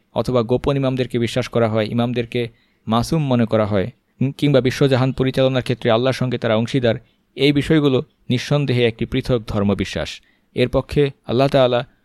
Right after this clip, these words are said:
কোনো কর্তৃত্ব বা দলিল নাজিল করেননি এবং এই ধরনের ভ্রান্ত বিশ্বাস মুসলিমদের কাছে একেবারেই অজানা এবং অচেনা। রাফিদি শিয়ারা তারা মনে করে যে আলী এবং আহলে বাইতকে কিছু বিশেষ গোপন ইলম প্রদান করা হয়েছে,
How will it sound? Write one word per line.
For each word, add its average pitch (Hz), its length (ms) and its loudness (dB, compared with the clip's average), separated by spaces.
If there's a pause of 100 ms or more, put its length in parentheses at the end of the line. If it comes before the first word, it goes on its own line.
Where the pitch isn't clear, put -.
(220)
কোনো 117 200 -2
কর্তৃত্ব 120 580 0 (280)
বা 104 100 0
দলিল 113 360 0
নাজিল 98 260 -2
করেননি 87 400 -4 (480)
এবং 101 220 -2
এই 127 80 2
ধরনের 127 300 -2
ভ্রান্ত 113 280 -2
বিশ্বাস 123 480 -4 (140)
মুসলিমদের 113 360 -2
কাছে 110 280 -4
একেবারেই 113 500 -2 (160)
অজানা 110 400 0
এবং 92 240 -4
অচেনা। 95 400 -6 (600)
রাফিদি 151 380 2
শিয়ারা 143 300 2
তারা 139 160 4
মনে 127 200 2
করে 131 220 0 (140)
যে 113 120 0
আলী 131 240 2
এবং 120 180 2
আহলে 123 220 0
বাইতকে 117 400 0 (580)
কিছু 127 200 0
বিশেষ 123 320 2
গোপন 120 320 0
ইলম 113 180 2
প্রদান 110 260 0
করা 110 200 0
হয়েছে, 107 420 -2